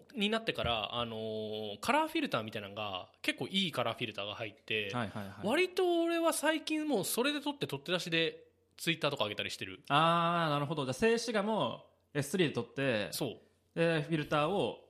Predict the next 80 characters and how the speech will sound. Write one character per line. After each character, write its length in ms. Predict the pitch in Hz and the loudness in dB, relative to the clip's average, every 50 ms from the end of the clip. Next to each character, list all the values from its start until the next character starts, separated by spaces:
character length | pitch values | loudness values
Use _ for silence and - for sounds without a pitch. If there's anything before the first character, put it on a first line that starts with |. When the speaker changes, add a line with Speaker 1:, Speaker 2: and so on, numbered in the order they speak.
| - | -6
Speaker 2:
あ 100 | - 123 | -4 -2
の、 200 | 120 120 117 110 | -2 0 -2 -2
カ 100 | 107 - | -2 -2
メ 80 | 139 135 | 0 0
ラ 80 | 135 131 | 2 2
側 160 | 131 127 120 | 2 2 2
で 380 | 117 120 117 113 107 101 - | 2 2 2 2 2 0 -2
設 220 | - - - - - | -4 -6 -6 -4 -2
定 140 | - 117 107 | -2 -2 -2
し 120 | - - | -2 -2
て、 80 | - 180 | -2 -2
Speaker 1:
そ 40 | |
う。 20 | 151 | -2
Speaker 2:
撮 80 | - 123 | -2 -2
っ 20 | |
て 100 | - 127 | -2 0
出 80 | 120 110 | -2 -2
し 100 | - 117 | 0 0
で。 360 | 110 110 101 95 - - - - | 0 0 0 -2 -6 -10 -8 -6
Speaker 1:
い 40 | 196 | -6
や、 100 | 185 165 | -4 -2
そ 300 | - - 180 - 101 - | 0 0 0 0 -2 -4
う。 40 | - | -2
そ 100 | - 143 | 2 4
れ 60 | 123 | 6
で 60 | 127 135 | 6 6
や 120 | 135 139 | 6 6
っ 40 | 135 | 6
て 60 | 135 | 6
る。 100 | - 135 | 6 6
Speaker 2:
え 40 | 135 | 4
ー、 40 | - | 2
そ 280 | - - - 120 127 | 0 -2 -2 0 2
れ 140 | 147 180 190 | 2 2 2
は 480 | 185 185 185 185 185 185 185 180 180 175 | 2 4 4 4 4 4 4 4 2 2
な 100 | 175 180 | 0 -2
ん 60 | 175 - | -2 -4
か 160 | - 104 147 | -4 -4 -4
で 100 | - 107 | -4 -2
も 340 | 101 101 98 90 - - - _ | -2 -4 -4 -6 -6 -10 -8 _
い 100 | - 147 | -2 0
い 20 | 135 | 0
っ 20 | |
す 140 | - - - | -2 -4 -8
ね。 260 | 101 98 98 95 95 - | -8 -6 -6 -6 -6 -2
Speaker 1:
う 320 | 143 143 139 131 151 110 | -2 0 2 2 0 -2
ん。 40 | 110 | -2
最 260 | - - 269 294 285 | 0 2 2 2 2
近 160 | - 403 277 | 0 0 0
そ 140 | - - 262 | 0 0 0
れ 80 | 247 247 | 0 2
か 120 | 247 220 | 2 0
も。 160 | 147 113 87 - - - _ _ _ | -2 -2 -4 -10 -16 -20 _ _ _
も 140 | - 147 139 | -4 -4 -4
う 20 | 120 | -2
ほ 160 | - - 160 | -2 -4 -4
ぼ。 80 | 123 101 - - _ _ _ | -4 -4 -8 -10 _ _ _
Speaker 2:
あ 400 | - 110 107 104 104 101 98 98 - | -8 -6 -4 -2 -2 -2 -4 -4 -4
ー、 40 | 98 | -4
で 80 | 190 | -2
も 80 | 247 220 | 0 0
ま 100 | 147 123 | 0 0
あ、 60 | 127 | -2
そ 160 | - - 175 214 | -2 -2 0 0
れ 80 | 285 | 0
が 100 | 453 427 | 0 0
で 100 | 285 427 | -2 -4
き 100 | - - | -4 -4
ち 120 | - - 156 | -2 0 0
ゃ 60 | 127 | 0
う 20 | 113 | 0
っ 20 | |
て 160 | - - - 117 | -2 -6 -6 -4
い 20 | |
う 0 | |
の 80 | 113 107 | -2 -2
は 80 | 107 | -2
結 180 | - 135 131 - | -2 -4 -4 -4
構 140 | 113 107 101 | -4 -6 -4
も 340 | 110 110 104 101 92 - | -4 -4 -4 -4 -6 -8